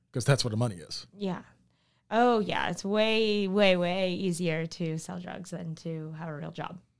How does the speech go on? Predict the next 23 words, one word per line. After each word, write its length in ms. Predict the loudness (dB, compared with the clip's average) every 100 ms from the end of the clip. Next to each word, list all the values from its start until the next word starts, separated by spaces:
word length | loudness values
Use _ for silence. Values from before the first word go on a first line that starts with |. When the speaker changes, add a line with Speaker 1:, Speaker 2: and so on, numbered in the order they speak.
| _ -20 -20 _
Speaker 1:
Well, 160 | -2 4
and 140 | 4
it, 100 | 6
it's, 260 | 4 2 2
it's 140 | 2 2
kind 240 | 2 2
of 120 | 2
the 80 | -2
thing 220 | 0 4 6
again, 260 | 6 4
like, 220 | 2 -2 -2
again, 360 | 2 2 2
let's 140 | 2 2
use 100 | 2
boys 260 | 4 4 4
as 100 | 0
an 80 |
example. 400 | -2 -2 -2 -2
If 60 | 0
you're 140 | 0
sixteen 440 | 2 0 2 8 10
years 240 | 10 8
old, 360 | 6 4 2